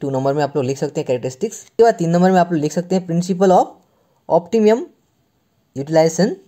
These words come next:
उसके बाद चार नंबर पॉइंट में आपका होगा augmenting human efforts, आप लोग अलग भी लिख सकते हैं। उसके बाद पाँच नंबर में आपका होगा गोल ओरिएंटेड।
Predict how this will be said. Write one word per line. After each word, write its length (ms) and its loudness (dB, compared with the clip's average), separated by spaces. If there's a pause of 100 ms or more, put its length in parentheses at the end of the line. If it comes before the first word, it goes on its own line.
(400)
उसके 220 2
बाद 140 4
चार 220 2
नंबर 200 2
पॉइंट 200 2
में 80 4
आपका 200 0
होगा 260 2 (200)
augmenting 560 0
human 300 0
efforts, 280 2 (1300)
आप 160 -4
लोग 100 0
अलग 240 2
भी 100 2
लिख 100 2
सकते 300 -2
हैं। 200 2 (300)
उसके 220 0
बाद 180 2
पाँच 200 2
नंबर 160 2
में 120 4
आपका 220 2
होगा 220 4 (120)
गोल 160 4
ओरिएंटेड। 720 0